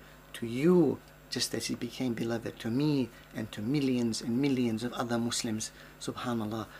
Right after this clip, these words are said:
who proudly, uh, say that they, uh, agree with and that they, uh, uh, regard Shaykh al-Islam Ibn Taymiyyah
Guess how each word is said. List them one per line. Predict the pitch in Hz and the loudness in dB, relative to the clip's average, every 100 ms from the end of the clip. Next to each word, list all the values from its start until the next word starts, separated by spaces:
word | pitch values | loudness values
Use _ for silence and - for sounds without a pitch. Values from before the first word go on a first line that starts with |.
| - - | -20 -12
who | - | -12
proudly, | - - 127 117 110 107 107 - - - | -6 0 0 0 0 -2 -4 -10 -20 -8
uh, | - 98 170 165 - - - | -4 -4 -4 -8 -14 -20 -12
say | - - - 147 135 113 - - - - | -6 0 4 4 4 0 -6 -20 -20 -8
that | 104 - | -6 -2
they, | 127 117 110 - - - - | 0 2 0 -4 -14 -20 -10
uh, | 113 98 156 - - - - | -6 -6 -8 -14 -20 -20 -12
agree | - 117 117 127 160 135 | -6 -6 -2 6 6 6
with | 135 143 117 - - - - - | 4 4 2 -10 -20 -20 -20 -12
and | - - | -6 -4
that | 110 | -4
they, | - 110 110 - - - | -2 0 0 -4 -20 -12
uh, | 117 104 151 - - - - - | -8 -6 -8 -12 -20 -20 -20 -14
uh, | - 139 | -14 -12
regard | 131 113 113 139 143 131 117 - - | -6 -6 2 4 6 4 -2 -12 -10
Shaykh | - 127 123 - | 2 4 4 0
al-Islam | 120 113 - 117 117 113 | 0 0 2 2 0 -2
Ibn | 131 127 | -2 -2
Taymiyyah | 113 113 110 127 117 117 | 0 -2 0 0 2 0